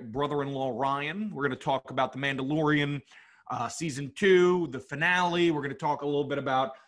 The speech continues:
Star Wars down the road. We're going to do a draft, a trilogy draft. It's gonna be exhilarating stuff. Then early next week, gonna do a D C Comics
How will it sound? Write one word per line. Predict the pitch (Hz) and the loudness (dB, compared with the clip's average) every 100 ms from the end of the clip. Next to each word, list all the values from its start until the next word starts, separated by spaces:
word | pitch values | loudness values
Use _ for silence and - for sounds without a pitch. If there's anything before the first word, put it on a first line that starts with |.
| _ _ | _ _
Star | - 180 156 | -4 2 2
Wars | 156 151 143 | 4 4 2
down | 120 151 139 | 0 -2 -2
the | |
road. | 135 156 180 185 | 0 2 4 4
We're | 165 214 208 | 4 2 4
going | 220 220 214 | 2 0 0
to | 220 | -4
do | 190 214 | -2 -2
a | |
draft, | 143 156 202 196 - - - - - | -2 0 0 0 -4 -20 -20 -20 -16
a | 135 | -16
trilogy | - 208 226 180 139 | -6 -4 0 -2 -4
draft. | 107 127 117 - _ | -8 -6 -6 -8 _
It's | - | -20
gonna | - 147 | -10 -8
be | 143 | -6
exhilarating | 131 120 127 185 180 170 151 143 | -8 -10 -10 -6 -4 -4 -4 -8
stuff. | - 165 - _ - 135 - - _ _ _ _ _ _ | -12 -16 -18 _ -6 -4 -6 -20 _ _ _ _ _ _
Then | 165 208 | -2 0
early | 226 214 | 2 0
next | 202 196 - | 0 -2 -4
week, | 214 208 - - _ _ _ _ | -2 -2 -2 -10 _ _ _ _
gonna | 170 | -8
do | 165 190 | -6 -2
a | 170 | -2
D | 147 104 208 214 | -2 -6 -2 -2
C | 208 - 214 175 | -4 -4 -4 -6
Comics | - 226 240 180 117 - - - | -10 -6 -2 -4 -6 -14 -14 -16